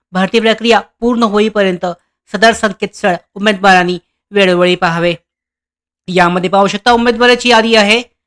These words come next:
रोल नंबर, रजिस्ट्रेशन नंबर आहे, रिझल्ट आहे, फुल नेम, उमेदवाराचा कॅटेगरी, उमेदवाराची जी अप्लाइड कॅटेगरी आहे, उमेदवाराचा जन्मतारीख आणि मिळालेले एकूण जे गुण आहेत, हे यामध्ये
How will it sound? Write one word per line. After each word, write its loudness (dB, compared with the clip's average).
रोल 2
नंबर, 2
रजिस्ट्रेशन -2
नंबर 2
आहे, 2
रिझल्ट 0
आहे, 0
फुल -4
नेम, 0
उमेदवाराचा 0
कॅटेगरी, -2
उमेदवाराची -2
जी -2
अप्लाइड 2
कॅटेगरी 0
आहे, 0
उमेदवाराचा 0
जन्मतारीख 0
आणि -6
मिळालेले 2
एकूण 2
जे -4
गुण -2
आहेत, 0
हे -2
यामध्ये 4